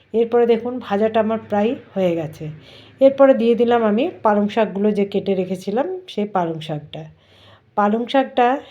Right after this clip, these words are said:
দেওয়ার পর ভালো করে একটু নাড়িয়ে নিয়ে একটু ঢাকা দিয়ে দিলাম। ঢাকাটা কিছুক্ষণ খুলে নিতে পালং শাকটা নেতিয়ে গেছে। এরপরে দিয়ে দিলাম আমি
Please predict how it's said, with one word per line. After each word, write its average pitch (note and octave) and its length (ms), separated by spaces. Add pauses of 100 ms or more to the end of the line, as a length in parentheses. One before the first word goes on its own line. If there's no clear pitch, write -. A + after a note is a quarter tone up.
(100)
দেওয়ার G#3+ 280
পর A3 180
ভালো G#3 240
করে G#3+ 180
একটু G#3+ 220
নাড়িয়ে G3+ 340
নিয়ে A3 280
একটু G#3+ 200
ঢাকা F#3+ 320
দিয়ে D3 180
দিলাম। C#3 300 (680)
ঢাকাটা A#3 380
কিছুক্ষণ B3+ 540
খুলে A#3+ 340
নিতে A#3+ 280
পালং G#3+ 300
শাকটা A3+ 340
নেতিয়ে G#3+ 420
গেছে। G#3 280 (480)
এরপরে A3 380
দিয়ে G3+ 180
দিলাম G#3 240
আমি G#3 340